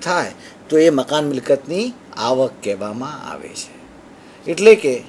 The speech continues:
હવે આપણે આનો એક ઉદાહરણ સમજીએ તો જો કોઈ જ-, એકલી ધારો કે કોઈ પાર્ટી પ્લોટ છે, એક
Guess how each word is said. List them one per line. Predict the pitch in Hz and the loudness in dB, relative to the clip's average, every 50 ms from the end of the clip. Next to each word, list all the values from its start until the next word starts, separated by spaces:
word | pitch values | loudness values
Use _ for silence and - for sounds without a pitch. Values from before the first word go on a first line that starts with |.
| - - - - - - - - - - - - - - - - - - | -20 -20 -20 -20 -20 -20 -20 -20 -20 -20 -20 -20 -20 -20 -20 -8 -2 4
હવે | 143 165 214 226 | 6 8 10 10
આપણે | 214 - 226 214 208 | 8 8 6 4 4
આનો | 202 196 202 202 | 4 4 0 0
એક | 196 190 202 - - | 0 0 -2 -2 -2
ઉદાહરણ | 160 156 170 180 190 202 196 | 2 8 10 10 10 10 6
સમજીએ | 185 - 180 180 190 185 175 175 131 107 101 101 - - - - - - - - - - | 4 0 -2 -2 -2 -2 -2 -2 -2 -2 -4 -8 -14 -20 -20 -20 -20 -20 -20 -18 0 4
તો | 202 202 208 | 6 6 6
જો | 180 170 196 220 220 196 - - - - | 8 8 8 8 8 8 4 -4 -12 2
કોઈ | - 185 208 233 240 214 156 135 - 135 139 135 - 131 | 8 10 10 10 8 6 -2 -8 -6 -6 -6 -6 -6 0
જ-, | 120 127 156 - 180 | 2 2 4 6 6
એકલી | 185 180 - - 247 240 240 208 | 4 4 4 2 2 2 4 8
ધારો | 170 180 180 196 | 8 8 8 6
કે | 180 - 180 - | 4 0 4 6
કોઈ | 214 202 | 6 6
પાર્ટી | - - 143 147 156 151 - 214 | 6 6 6 6 6 6 4 0
પ્લોટ | - - 156 147 135 - | 2 4 4 4 4 2
છે, | - - - 104 - - - - - - - - - - - - - - - - | -2 -4 -4 -4 -6 -8 -14 -18 -16 -14 -14 -14 -14 -16 -18 -18 -20 -20 -18 -18
એક | - | -20